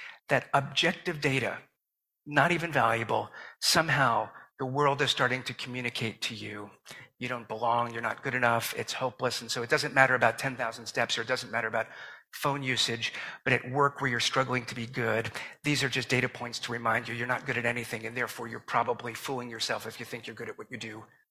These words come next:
where it matters. It's a problematic trap. It's a way of thinking, but many of us are vulnerable to that. Now, when you read about the law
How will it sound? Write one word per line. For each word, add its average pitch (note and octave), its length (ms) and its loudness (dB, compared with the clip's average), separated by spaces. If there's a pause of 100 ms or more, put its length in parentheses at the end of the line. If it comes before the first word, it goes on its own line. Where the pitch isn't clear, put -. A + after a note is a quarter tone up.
where A2+ 120 0
it G#2+ 100 -4
matters. G#2 560 0 (1120)
It's - 120 -4
a D#3 40 -2
problematic B2 760 6 (440)
trap. - 480 2
It's A2+ 140 -6
a C3 40 -4
way A#2 120 -2
of A2+ 80 -2
thinking, A#2+ 380 -2 (400)
but C3 120 -10
many C#3 300 2
of B2+ 80 0
us A#2+ 140 0
are C3 40 -2
vulnerable A#2+ 440 2
to - 120 -4
that. - 300 0 (400)
Now, C3+ 80 2
when C#3 100 0
you C#3 80 0
read F#3+ 140 8
about C3+ 440 4
the B2+ 120 4
law G#2 640 2